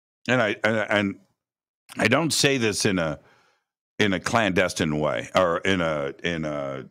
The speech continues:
a cavalier way. <laughs> Clandestine, maybe it's that too as well. In a cavalier way.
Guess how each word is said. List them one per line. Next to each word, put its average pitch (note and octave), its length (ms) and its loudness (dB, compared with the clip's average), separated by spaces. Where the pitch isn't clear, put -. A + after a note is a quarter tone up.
a D2+ 100 -6
cavalier D#2 600 0
way. A#1+ 240 -6
<laughs> - 40 -14
Clandestine, - 800 -4
maybe - 280 -4
it's - 240 -4
that D#2+ 320 -2
too E2+ 180 -2
as C#2 140 -4
well. B1+ 200 -6
In D#3 120 2
a D3+ 40 0
cavalier D3 500 -2
way. A#2+ 300 -4